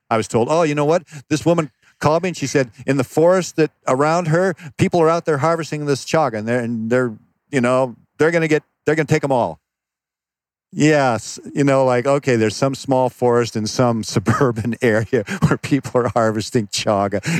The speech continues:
And I'm like, "Hold on a minute. You're getting these anecdotal information." There was a study done in two thousand four at, uh, this person was at Oregon State University, went off to Siberia, interviewed people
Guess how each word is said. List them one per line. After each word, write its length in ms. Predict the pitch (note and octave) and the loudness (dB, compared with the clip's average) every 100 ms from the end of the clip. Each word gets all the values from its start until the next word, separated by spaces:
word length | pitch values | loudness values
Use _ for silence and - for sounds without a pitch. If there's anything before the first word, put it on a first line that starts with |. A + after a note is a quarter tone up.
| - | 0
And 160 | A#2+ B2+ | 2 2
I'm 120 | A#2 | 2
like, 280 | A2+ G#2+ - - - - - | 0 0 -4 -12 -20 -20 -6
"Hold 460 | D3+ D#3+ D3+ B2+ A#2 | 0 2 2 2 2
on 420 | A2 A#2 B2+ C3 | 2 2 2 0
a 80 | B2 | 0
minute. 220 | A2 G2+ | -2 0
You're 140 | G#2+ A2 | 0 0
getting 220 | C#3+ E3 | 0 0
these 200 | C#3+ A2 - | 0 -2 -2
anecdotal 1120 | B2 C3 C#3 B2+ G2 F#2+ A#2 B2+ C#3 G#2 F2+ - - G#2+ - - _ | -2 0 0 -2 -4 -2 2 4 2 2 -2 -6 -10 -10 -10 -20 _
information." 760 | C#3+ C3+ - A2 A#2 B2+ A#2 A2 - | 0 0 0 0 2 0 -2 -6 -2
There 100 | C#3 | -2
was 100 | D#3+ | -2
a 40 | |
study 440 | D3+ G#3 B3 B2 E2 _ _ - | -2 0 2 0 -6 _ _ -2
done 160 | D3 | 0
in 80 | D3 | 0
two 160 | - D#3+ | 0 2
thousand 360 | D#3 D#3 C#3+ | 2 2 -2
four 420 | C#3+ F#3+ G#3 F2+ - _ _ _ - | -4 0 0 -2 -6 _ _ _ -2
at, 240 | A#2 A2+ - | 0 0 0
uh, 280 | A2 G2+ | 2 2
this 140 | G#2 - | 0 0
person 240 | B2+ A#2+ | -4 -2
was 100 | C3 | -2
at 100 | B2 | 0
Oregon 580 | A#2+ A#2+ A#2+ B2+ B2 B2+ | 2 2 2 0 0 -2
State 200 | - B2+ | -2 -2
University, 540 | C3 C3+ D3+ E3 - E2+ - - | 0 0 0 -2 -6 -8 -8 0
went 200 | D3+ F3+ | 2 2
off 200 | E3+ D#3 | 0 -2
to 80 | C3+ | -4
Siberia, 580 | C#3+ C3 A#2+ G#2+ F#2 - - | 0 0 0 0 0 -2 -2
interviewed 520 | G#3 G3 D3 B2 G2 | 0 2 2 2 2
people 360 | G#2 F#2+ G2 | -2 0 -2